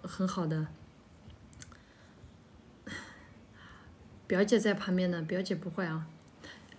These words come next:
刚刚那个问的啊，就带的话跟就吃的是，就配合起来更好嘛，对吧？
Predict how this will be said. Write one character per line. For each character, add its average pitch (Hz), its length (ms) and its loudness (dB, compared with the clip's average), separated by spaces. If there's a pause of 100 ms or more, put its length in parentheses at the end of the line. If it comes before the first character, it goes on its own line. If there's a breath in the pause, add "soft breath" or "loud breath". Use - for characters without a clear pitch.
(100)
刚 240 180 10
刚 240 460 10
那 254 100 12
个 220 120 12
问 240 260 12
的 196 100 10
啊， 170 200 8
就 214 220 12
带 269 440 10
的 190 140 8
话 175 500 8
跟 214 400 8 (300)
就 233 200 8
吃 - 380 4
的 202 160 8
是， 208 180 6 (1160 loud breath)
就 247 140 6
配 269 280 4
合 196 180 4
起 185 200 2
来 165 160 4
更 269 240 8
好 175 240 -2
嘛， 156 280 2
对 202 100 2
吧？ 156 240 0